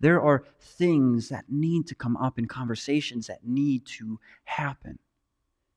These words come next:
Pursue reconciliation, because when you pursue reconciliation and you are reconciled, you get to display the reconciliation of the gospel. Next,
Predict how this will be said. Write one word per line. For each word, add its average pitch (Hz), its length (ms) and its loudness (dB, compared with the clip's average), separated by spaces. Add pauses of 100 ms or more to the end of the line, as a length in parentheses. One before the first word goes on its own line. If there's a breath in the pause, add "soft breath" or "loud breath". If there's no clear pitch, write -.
(380)
Pursue 175 720 2 (160 loud breath)
reconciliation, 143 1160 4
because 123 320 -4
when 139 100 6
you 139 120 8
pursue 180 520 -2
reconciliation 127 800 0
and 131 140 2
you 127 180 4
are 160 260 0
reconciled, 113 840 -8 (1300)
you 160 200 0
get 180 160 -2
to 139 60 -8
display 131 760 -4 (300 soft breath)
the 120 100 -4
reconciliation 120 840 -2
of 107 100 -4
the 113 80 -8
gospel. - 580 -10 (2250)
Next, - 560 0